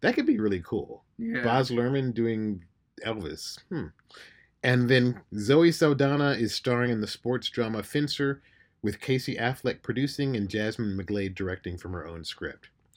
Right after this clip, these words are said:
Speaker 1: Let's get on to the feature stories. First, uh, the Oscars were, uh, two Sundays ago, technically last week.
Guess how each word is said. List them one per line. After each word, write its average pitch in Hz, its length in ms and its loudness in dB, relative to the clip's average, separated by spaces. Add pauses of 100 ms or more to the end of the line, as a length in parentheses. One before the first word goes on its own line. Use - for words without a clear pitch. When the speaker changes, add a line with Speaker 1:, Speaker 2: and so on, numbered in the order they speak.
(420)
Speaker 1:
Let's 135 160 -2
get 147 140 4
on 135 120 4
to 131 60 2
the 107 100 -4
feature 113 340 -4
stories. 78 600 -6
First, - 720 0
uh, 95 380 -6
the 98 140 -6
Oscars 120 580 -2
were, 95 520 -2
uh, 80 180 -6 (120)
two - 180 -6
Sundays 101 420 -2
ago, 82 300 -6 (300)
technically 104 400 -6
last 82 300 -8
week. 85 220 -10